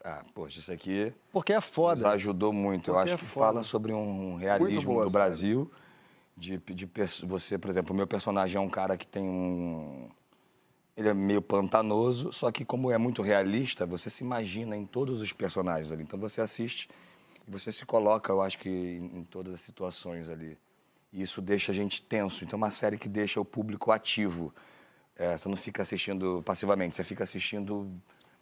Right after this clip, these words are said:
Speaker 1: é, te deixa tenso, te
Speaker 3: É
Speaker 1: deixa,
Speaker 3: bom
Speaker 1: te
Speaker 3: demais, eu vi a
Speaker 1: provoca.
Speaker 3: primeira
Speaker 1: Isso é muito
Speaker 3: temporada.
Speaker 1: maneiro, né? Você conseguir fazer uma parada que provoque o público hoje em dia, onde ninguém mais tá assistindo nada, né?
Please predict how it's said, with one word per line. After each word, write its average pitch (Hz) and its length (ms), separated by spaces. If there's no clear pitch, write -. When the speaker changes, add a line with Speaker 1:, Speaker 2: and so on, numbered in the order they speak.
Speaker 1:
é, 85 280
te - 160
deixa 107 220
tenso, 101 460
te 92 120
Speaker 3:
É - 20
Speaker 1:
deixa, 98 260
Speaker 3:
bom 185 80
Speaker 1:
te 175 40
Speaker 3:
demais, 139 180
eu 123 40
vi 120 60
a 113 40
Speaker 1:
provoca. 101 280
Speaker 3:
primeira 135 260
Speaker 1:
Isso 110 100
é 95 40
muito 95 160
Speaker 3:
temporada. 120 180
Speaker 1:
maneiro, 107 380
né? 92 180
Você 85 220
conseguir 90 320
fazer 87 200
uma 90 100
parada 90 300
que 95 100
provoque 92 480
o 87 40
público 87 420
hoje 90 120
em 90 60
dia, 90 260
onde 87 160
ninguém 92 260
mais 87 160
tá 92 80
assistindo 90 500
nada, 78 280
né? 80 100